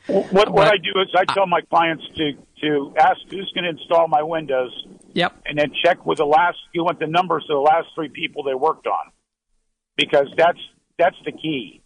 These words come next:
Speaker 2: Yep.
Speaker 1: What kind of job did they do while they were in somebody's house?
Speaker 2: Well, I will tell you, and, and a lot of it depends on the person who is running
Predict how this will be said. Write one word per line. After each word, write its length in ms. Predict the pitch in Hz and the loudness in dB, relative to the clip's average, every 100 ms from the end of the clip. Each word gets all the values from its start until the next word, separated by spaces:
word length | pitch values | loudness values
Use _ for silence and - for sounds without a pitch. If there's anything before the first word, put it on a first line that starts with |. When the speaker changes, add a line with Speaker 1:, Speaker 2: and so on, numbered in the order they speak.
| _ _ _ _ | _ _ _ _
Speaker 2:
Yep. 100 | 170 190 | -2 0
Speaker 1:
What 60 | 165 | 0
kind 160 | 175 | -2
of 80 | 160 | 0
job 280 | 170 160 170 | 2 2 0
did 120 | 151 | -6
they 80 | 147 | -8
do 220 | 131 151 147 | -6 -4 0
while 180 | 139 135 | 2 0
they 100 | 131 | -2
were 200 | 135 139 | 0 -2
in 220 | 135 123 _ - | -4 -10 _ -4
somebody's 320 | 151 135 123 113 | 0 0 -2 0
house? 300 | 110 85 - - _ _ _ - - _ | 0 0 -4 -20 _ _ _ -20 -20 _
Speaker 2:
Well, 280 | 185 156 - _ | -2 0 -2 _
I 120 | 170 | 2
will 140 | 202 190 | 2 0
tell 220 | - 180 | -2 -4
you, 80 | - | -2
and, 200 | 165 165 | -2 -2
and 100 | 151 | -2
a 60 | 139 | 0
lot 220 | 156 220 | 0 0
of 60 | 220 | -2
it 100 | - | -6
depends 480 | - 185 170 165 - | -4 -2 -2 -2 -4
on 440 | 160 143 143 143 135 _ _ _ | -2 0 0 -2 -8 _ _ _
the 120 | 147 | -6
person 640 | - - 180 190 - 196 170 | -4 -6 -4 -4 -4 -6 -6
who 360 | - 165 147 156 | -6 -4 -4 -4
is 260 | 139 127 | -6 -6
running 560 | 127 139 160 175 170 | -6 -2 0 -2 -4